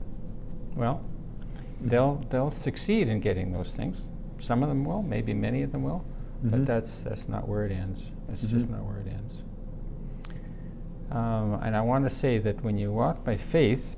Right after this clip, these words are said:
Speaker 1: be-, it's not so much, it's not by law keeping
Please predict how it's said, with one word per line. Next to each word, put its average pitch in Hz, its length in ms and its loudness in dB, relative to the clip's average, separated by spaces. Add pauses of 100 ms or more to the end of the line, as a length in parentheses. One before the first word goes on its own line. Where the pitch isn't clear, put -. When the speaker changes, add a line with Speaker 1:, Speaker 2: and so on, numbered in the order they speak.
Speaker 1:
be-, 131 140 0
it's - 180 -2
not 180 140 4
so - 160 -2
much, - 380 0
it's - 140 -2
not 175 420 2
by 123 140 4
law 113 340 4
keeping - 520 -2